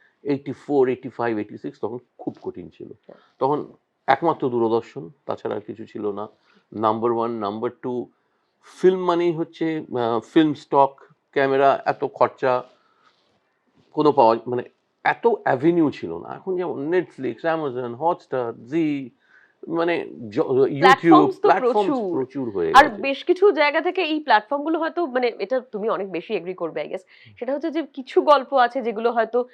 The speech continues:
Speaker 2: একটা নির্দিষ্ট সময়, যেটা বড় পর্দার জন্য একটা নির্দিষ্ট সময়ের ব্যাপার থাকে,
Speaker 1: হুম।
Speaker 2: কিছু গল্প আছে সেগুলো হয়তো একটু টাইম ডিমান্ড করছে, সেগুলো যেমন সিরিজে হিসেবে আমরা দেখতে
Speaker 1: সাথে
Speaker 2: পাচ্ছি।
Speaker 1: বেশ,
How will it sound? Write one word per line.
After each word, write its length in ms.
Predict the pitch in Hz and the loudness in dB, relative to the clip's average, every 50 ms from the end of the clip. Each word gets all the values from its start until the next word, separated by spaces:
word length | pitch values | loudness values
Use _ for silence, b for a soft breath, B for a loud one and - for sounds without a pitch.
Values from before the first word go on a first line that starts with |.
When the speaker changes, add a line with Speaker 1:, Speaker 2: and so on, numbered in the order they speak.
| b b b | b b b
Speaker 2:
একটা 200 | b 240 - 294 | b -4 -2 -2
নির্দিষ্ট 380 | 269 262 247 214 247 269 - 294 | -4 -4 -4 -6 -8 -8 -6 -6
সময়, 320 | 269 - 262 240 233 240 | -6 -4 -2 -2 -2 -2
যেটা 220 | 226 247 233 247 240 | -2 -2 0 -2 2
বড় 260 | 226 247 302 320 339 | 4 6 6 6 6
পর্দার 320 | - 339 339 269 285 339 | 4 2 2 2 0 -2
জন্য 120 | 269 330 311 | -2 -2 -2
একটা 120 | 320 339 | -2 -4
নির্দিষ্ট 420 | 277 277 285 240 226 277 262 - 277 262 - | -4 -4 -4 -6 -6 -8 -6 -6 -6 -6 -6
সময়ের 360 | 226 - 254 220 208 208 202 185 | -4 -2 0 2 2 0 2 4
ব্যাপার 280 | 202 190 190 185 180 - | 4 4 4 2 0 -2
থাকে, 240 | - 185 170 - 208 - b b 117 | -2 -4 -2 -4 -6 -10 b b -18
Speaker 1:
হুম। 220 | 110 - - - _ - | -18 -16 -18 -20 _ -6
Speaker 2:
কিছু 220 | 285 262 - 349 294 | -6 -2 0 4 6
গল্প 240 | 277 262 247 247 | 6 6 8 8
আছে 160 | 294 277 277 262 | 6 4 4 2
সেগুলো 260 | 269 262 240 262 269 | -2 0 0 2 2
হয়তো 240 | 247 233 262 247 - - _ | 2 2 0 -2 -4 -6 _
একটু 180 | - 214 - 262 | -12 -10 -8 0
টাইম 360 | 214 247 226 233 254 254 247 | 2 4 4 4 2 -2 -2
ডিমান্ড 320 | 233 226 220 214 226 220 - | -2 -2 0 -2 -2 -2 -2
করছে, 240 | 208 196 - 254 | -4 -4 -4 -4
সেগুলো 220 | 247 302 277 285 277 | -6 -4 -4 -4 -4
যেমন 160 | 302 285 302 | -4 -6 -6
সিরিজে 520 | 294 - 277 277 269 269 285 247 269 269 | -4 -4 -4 -2 0 0 0 0 0 -2
হিসেবে 320 | 277 262 214 - 254 220 214 | -2 -2 -2 -2 -2 -2 0
আমরা 160 | 214 214 214 | 0 0 -2
দেখতে 260 | 196 185 185 - - | -2 -4 -4 -2 0
Speaker 1:
সাথে 220 | - - - - 110 | 2 2 2 0 -2
Speaker 2:
পাচ্ছি। 160 | 92 113 - | -6 -6 -8
Speaker 1:
বেশ, 120 | 131 127 | -10 -10